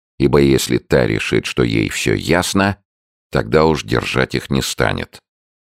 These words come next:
Тогда им определенно конец. В подвале было тихо и сонно.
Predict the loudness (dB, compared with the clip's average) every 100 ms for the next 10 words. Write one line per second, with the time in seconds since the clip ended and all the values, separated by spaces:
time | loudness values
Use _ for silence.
0 | _ _ _ _ _ -4 -4 2 2 4
1 | 2 2 0 0 2 4 4 2 -2 -6
2 | -4 -2 -2 -4 -8 -10 -14 _ _ _
3 | _ _ _ _ _ _ _ -18 -4 -2
4 | 2 2 2 2 2 2 0 -2 0 0
5 | -2 -2 0 0 0 -2 -6